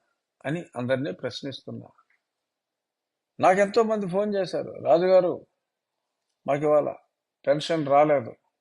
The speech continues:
ఇది ఎక్కడ అన్యాయం?" అని చెప్పి. "ఏంటంటే మీకు పెంచుతానన్నాడు కదా,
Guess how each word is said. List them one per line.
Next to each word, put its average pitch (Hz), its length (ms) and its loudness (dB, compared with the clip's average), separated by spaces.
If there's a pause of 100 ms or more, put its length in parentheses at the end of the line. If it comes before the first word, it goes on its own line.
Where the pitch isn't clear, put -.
(640)
ఇది 147 160 -2
ఎక్కడ 156 260 0
అన్యాయం?" 143 440 0 (760)
అని 131 200 -6
చెప్పి. - 300 -12 (640)
"ఏంటంటే 175 320 -6
మీకు 147 280 -6
పెంచుతానన్నాడు 170 720 -2
కదా, 139 300 -8